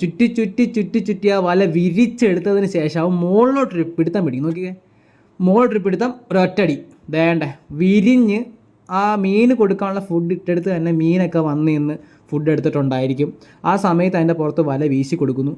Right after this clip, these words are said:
പിന്നീട് നമ്മുടെ സായിപ്പണ്ണൻ പതുക്കെ വല മുകളിലേക്ക് വലിച്ചെടുക്കുമ്പോൾ എന്താ നമ്മളീ കാണണേ? ചാകര, ചാകര, ചാള ചാകരേ,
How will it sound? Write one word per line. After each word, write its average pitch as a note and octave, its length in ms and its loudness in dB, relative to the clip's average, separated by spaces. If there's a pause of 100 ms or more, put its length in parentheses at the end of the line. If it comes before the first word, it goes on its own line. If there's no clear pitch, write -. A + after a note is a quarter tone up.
(340)
പിന്നീട് B3+ 480 4
നമ്മുടെ F#3 340 0
സായിപ്പണ്ണൻ D#3+ 600 0 (220)
പതുക്കെ G3 560 -2
വല D3 180 -2 (320)
മുകളിലേക്ക് F3 720 0
വലിച്ചെടുക്കുമ്പോൾ C#3 720 -4 (600)
എന്താ F#3 360 4 (100)
നമ്മളീ A3 260 4 (120)
കാണണേ? F#3 420 0 (1300)
ചാകര, G#3 260 4 (140)
ചാകര, A3+ 280 2 (560)
ചാള F3+ 160 2 (260)
ചാകരേ, B3 300 4